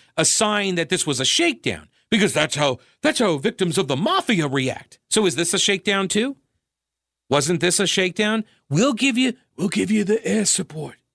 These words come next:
but you, you've gotta increase and improve your perception."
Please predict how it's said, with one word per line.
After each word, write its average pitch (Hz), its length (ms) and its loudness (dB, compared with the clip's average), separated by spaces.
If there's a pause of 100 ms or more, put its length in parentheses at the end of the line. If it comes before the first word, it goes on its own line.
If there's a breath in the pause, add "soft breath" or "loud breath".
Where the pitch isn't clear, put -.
(340)
but 139 180 -2
you, 180 300 0 (800)
you've 170 160 0
gotta 170 220 0
increase 147 640 -2 (360)
and 147 120 0
improve 143 560 -2 (420)
your 143 140 -2
perception." - 640 -4